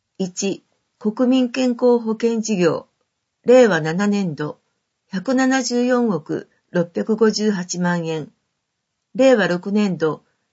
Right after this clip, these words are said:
百七十四億六千五百四十二万六千円。五千八百八十四万六千円減。零点三パーセント減。二、土地取得事業。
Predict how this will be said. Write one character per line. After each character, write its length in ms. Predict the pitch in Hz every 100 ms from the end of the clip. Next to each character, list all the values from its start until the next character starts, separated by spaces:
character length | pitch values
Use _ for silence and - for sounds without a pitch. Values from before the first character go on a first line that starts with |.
| _
百 260 | 190 202
七 280 | 247 247 247
十 260 | 220 240 240
四 200 | 240 233
億 180 | 170 165
六 220 | 160 156
千 240 | 208 240 208
五 100 | 185
百 140 | 185
四 360 | 180 196 214 202
十 180 | 160 151
二 140 | 165
万 260 | 170 156 139
六 180 | 135
千 320 | 143 165 151 147
円。 220 | 147 - _ _ _ _ _ _ _ -
五 120 | 180
千 240 | 277 262
八 140 | 220 -
百 260 | 185 -
八 300 | 208 190 208
十 180 | 214 226
四 160 | 226 220
万 240 | 214 165
六 180 | 151 -
千 280 | - 185 175
円 240 | 170 151
減。 240 | 160 156 - _ _ _ _ _ _ 226
零 180 | 247
点 220 | 233 185 160
三 260 | 185 196
パ 120 | 208 190
ー 60 |
セ 180 | 208 196
ン 80 | 156
ト 120 | 139
減。 260 | 139 - - _ _ _ _ _ _ _ _ _ _ _ _
二、 260 | 202 202 190 _ _ _ _ _
土 120 | - 196
地 140 | 233
取 160 | - -
得 240 | 220 220
事 160 | 196 170
業。 320 | 156 135